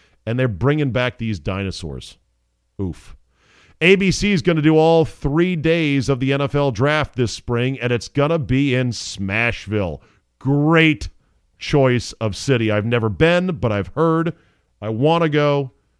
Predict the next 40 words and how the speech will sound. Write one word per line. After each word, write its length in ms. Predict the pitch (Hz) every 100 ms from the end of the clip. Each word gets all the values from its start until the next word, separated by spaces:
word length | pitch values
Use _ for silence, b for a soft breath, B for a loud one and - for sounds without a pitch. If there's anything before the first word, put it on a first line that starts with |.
| -
Nashville 560 | 110 135 139 - 139 127
should 260 | - 127
be 120 | 107 107
awesome. 440 | 90 80 - - _ _ _ _ _ _ _ _ _ _ _ -
And 120 | 135
what's 200 | 139 139
interesting 380 | 185 196 - 139
is 100 | 120
that 240 | 120 120 -
A 140 | 123
B 100 | 123
C 260 | 113 147 147
will 140 | 113
do 180 | 104 113
all 160 | 107 110
three 220 | 107 107
days. 300 | 147 143 - b b b b b -
This 200 | 165 190
is 160 | 233
the 80 | 214
first 360 | - 180 175 -
time 300 | 156 147 135
in 80 | 120
a 40 |
long 360 | 110 123 156 147
time 280 | 107 95
that 120 | 98 101
I 80 |
can 160 | 101 104
recall 720 | 95 - 131 107 87 90 - _ _ _ -
any 400 | 156 208 151 78
sports 440 | - - 131 110
property 540 | - 131 135 - 95 92
that 200 | 101 101
has 360 | 110 101 - - _ _ _ _ _
gone 220 | 139 143 131
against 500 | 101 147 156 - -
the 80 |
current 380 | - 151 151 123 -
of 180 | 107